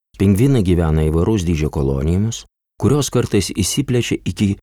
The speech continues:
kelių šimtų tūkstančių individų. Dauguma pingvinų peri lizduose, tik imperatoriškieji pingvinai kiaušinį laiko pasidėję ant savo kojų. Skirtingų rūšių pingvinai turi skirtingas vaikų perėjimo tradicijas.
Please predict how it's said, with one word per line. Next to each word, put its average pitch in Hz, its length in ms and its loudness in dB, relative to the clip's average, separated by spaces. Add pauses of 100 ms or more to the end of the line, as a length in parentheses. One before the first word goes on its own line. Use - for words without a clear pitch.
(180)
kelių 113 320 4
šimtų 85 400 -2
tūkstančių 78 480 -4
individų. 62 500 -4 (800)
Dauguma 90 560 2
pingvinų 95 560 2
peri 76 320 -2
lizduose, 87 600 -2
tik - 280 -4 (240)
imperatoriškieji 113 1040 0
pingvinai 92 480 0
kiaušinį 78 480 -2
laiko 87 400 0
pasidėję 82 480 0 (340)
ant 82 140 0
savo 73 300 -2
kojų. 62 420 -2 (720)
Skirtingų 107 720 0
rūšių 107 320 0
pingvinai 95 480 2
turi 98 260 0
skirtingas 98 760 0
vaikų 82 340 -2
perėjimo 71 480 0
tradicijas. - 640 -6